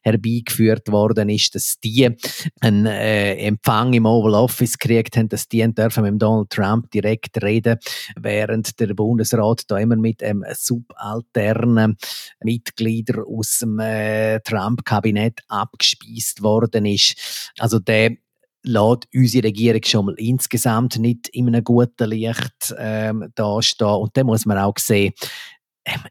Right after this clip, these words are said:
also ich meine, wir haben jetzt dann fünfzehn Prozent Zöll. Das ist, ähm, äh, be-, bedeutend schlechtere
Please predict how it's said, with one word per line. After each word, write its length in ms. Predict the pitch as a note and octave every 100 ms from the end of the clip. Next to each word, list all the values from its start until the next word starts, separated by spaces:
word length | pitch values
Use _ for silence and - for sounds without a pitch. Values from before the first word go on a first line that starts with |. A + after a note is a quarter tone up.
| _
also 180 | - -
ich 60 | A2+
meine, 220 | F#2 F2+
wir 200 | - C#3
haben 140 | G#2 F2
jetzt 220 | E2+ -
dann 100 | G2
fünfzehn 580 | - D#3+ - - A2+ A2
Prozent 600 | - G2 - F#2+ G2 - -
Zöll. 300 | A#2+ B2 E3
Das 200 | G2 -
ist, 220 | G#2+ -
ähm, 320 | A2 G2+ G#2+
äh, 540 | F#2 G#2 G#2 G#2 G2 F#2
be-, 240 | G#2 G#2
bedeutend 600 | A2+ G#2+ C3 C#3+ C#3 A2+
schlechtere 760 | - G#2+ A2 B2 - - A#2+